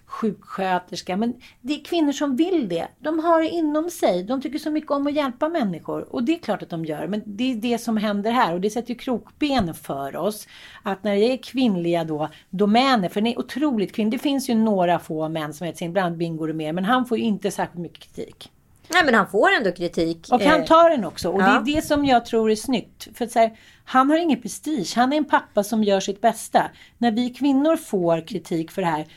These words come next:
Speaker 1: då gör det ont. Då vill vi, då vill vi försvara oss.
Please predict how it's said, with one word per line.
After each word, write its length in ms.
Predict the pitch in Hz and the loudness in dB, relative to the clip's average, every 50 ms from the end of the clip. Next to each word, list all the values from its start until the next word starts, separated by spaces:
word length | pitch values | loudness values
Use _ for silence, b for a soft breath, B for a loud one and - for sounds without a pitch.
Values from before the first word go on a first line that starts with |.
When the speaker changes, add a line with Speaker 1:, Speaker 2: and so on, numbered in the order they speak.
| B B | B B
Speaker 1:
då 160 | - 214 269 | -6 -2 2
gör 180 | 269 254 240 226 | 4 6 6 4
det 60 | 202 | 4
ont. 440 | - 160 151 151 151 - - - - - - | 0 -4 -6 -10 -12 -14 -16 -18 -20 -18 -8
Då 140 | 208 196 269 | -6 -2 -2
vill 180 | - - 262 | 0 0 0
vi, 80 | 233 247 - - 240 | 0 -2 -4 -4 -4
då 180 | 233 220 277 | -4 -4 -2
vill 180 | 254 233 214 247 | -2 -4 -4 -4
vi 120 | 233 254 | -4 -6
försvara 640 | 233 - 254 - - 196 175 160 147 139 - - - | -6 -6 -6 -6 -4 -4 -4 -4 -6 -8 -12 -14 -14
oss. 240 | - - - - b | -16 -16 -18 -20 b